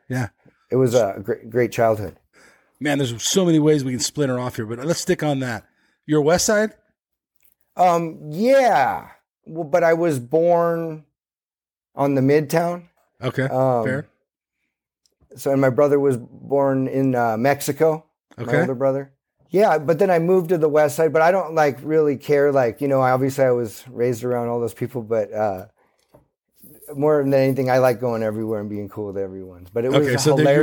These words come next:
Speaker 2: hilarious.
Speaker 1: never one of those guys. Uh, does it exist anymore? Does the East Side,
Speaker 2: Well,
Speaker 1: West
Speaker 2: it
Speaker 1: Side
Speaker 2: was
Speaker 1: thing
Speaker 2: full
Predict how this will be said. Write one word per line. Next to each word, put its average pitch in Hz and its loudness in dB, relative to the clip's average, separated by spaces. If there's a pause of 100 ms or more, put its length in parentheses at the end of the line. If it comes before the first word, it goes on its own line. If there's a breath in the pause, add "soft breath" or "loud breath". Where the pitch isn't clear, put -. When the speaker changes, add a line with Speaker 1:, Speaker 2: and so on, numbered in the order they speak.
Speaker 2:
hilarious. 147 -2
Speaker 1:
never 147 0 (480 soft breath)
one 139 0
of 135 0
those 135 2
guys. 127 -2
Uh, 190 0
does 160 -2
it 170 0
exist 143 -6
anymore? 320 -2
Does 160 -6
the 156 -8
East 190 -4
Side, 196 -2
Speaker 2:
Well, 160 2
Speaker 1:
West 180 0
Speaker 2:
it - -2
Speaker 1:
Side 185 4 (160)
Speaker 2:
was 202 -2
Speaker 1:
thing 170 -4
Speaker 2:
full 196 4